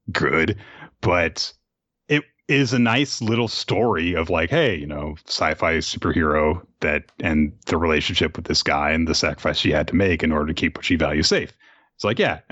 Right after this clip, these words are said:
And, you know, it, instead of going through the motion, she had something to live for. And then she ultimately gave up her life because of that. That's nice. But where do you go from there after literally the end? It's, it's, it's an entire pilot chapter that is just the prologue to what apparently is going to be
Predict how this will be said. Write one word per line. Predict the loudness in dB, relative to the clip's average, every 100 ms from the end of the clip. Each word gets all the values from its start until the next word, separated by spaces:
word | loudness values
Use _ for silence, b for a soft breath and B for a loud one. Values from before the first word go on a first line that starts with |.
| -2
And, | 2 2
you |
know, | 2 2
it, | 0 0
instead | 0 2 0
of | -2
going | 0 0 2
through | 2
the | 4
motion, | 2 2 0
she | 2 2
had | 0
something | 0 0
to | 2
live | 2 2
for. | 2 0 -2 B
And | 0
then | 0
she | 2 0
ultimately | 0 0 -2 0 0
gave | 0 -2
up | 0
her | 0
life | 0 0 -2 -6
because | -2 -2 -2
of |
that. | -8 -10 -10 B B B
That's | -4 -2
nice. | -6 -6 -8 -6 -6 b b b b b _ _ _ -4
But | 0
where | 2
do |
you | 0
go | 0 -2
from | -2 -2
there | -2 -2 -4 -6
after | -2 -2 -4 -6 -2
literally | 0 2 0
the | 2 2 2
end? | 0 0 -4 -6
It's, | -2 0 0 -2 -6
it's, | -4 -4
it's | -4 -6 -8 -12 _ _ -6
an | -2
entire | 0 0 -2 0 0 0
pilot | -2 -2 0 0
chapter | 0 -2
that | -2 0
is | 0
just | 0 -2 -4
the | -8
prologue | -6 -2 2 2 2 2 0 -2
to | -4 -2
what | 0 -4 -4
apparently | -8 0 0 0
is | -2
going | 0 0
to |
be | 2 2 0